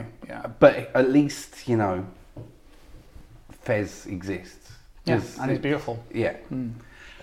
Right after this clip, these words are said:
Speaker 2: Weird. It's just really odd trying to think about, I remember streaming Fez
Speaker 1: Mm.
Speaker 2: and being stuck, completely stuck, and then having some bigger streamer raid me at the time, and then me just have to pretend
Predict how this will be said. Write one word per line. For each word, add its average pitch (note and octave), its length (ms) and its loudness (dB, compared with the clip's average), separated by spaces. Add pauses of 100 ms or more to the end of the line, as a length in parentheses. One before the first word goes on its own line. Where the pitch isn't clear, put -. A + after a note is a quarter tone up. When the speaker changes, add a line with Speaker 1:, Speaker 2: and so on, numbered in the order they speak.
(640)
Speaker 2:
Weird. F2+ 260 -6 (640)
It's B2+ 80 -10
just A#2+ 260 -8
really B2 440 2
odd G#2+ 360 0
trying G2+ 240 -8
to - 80 -8
think G2 320 -2
about, F2+ 420 -4
I F#2+ 80 -10
remember G#2+ 340 0
streaming F#2+ 680 0
Fez E2 680 -8 (260)
Speaker 1:
Mm. A2+ 140 -4
Speaker 2:
and F#2 240 -2
being F#2 260 2
stuck, - 520 -6 (120)
completely F#2+ 480 -4
stuck, - 520 -8
and G2 160 -2
then F#2+ 340 -2 (300)
having B2+ 280 -10
some A#2+ 680 -6
bigger A#2 280 -6
streamer G#2+ 400 -2
raid G2 260 0
me G2+ 140 0
at G2+ 100 -4
the G2 60 -10
time, G#2 520 -4 (420)
and A2 160 2
then G2+ 180 0
me G#2 160 0
just F2 240 -6
have G#2 200 -8
to G#2+ 80 -4
pretend G2 840 -4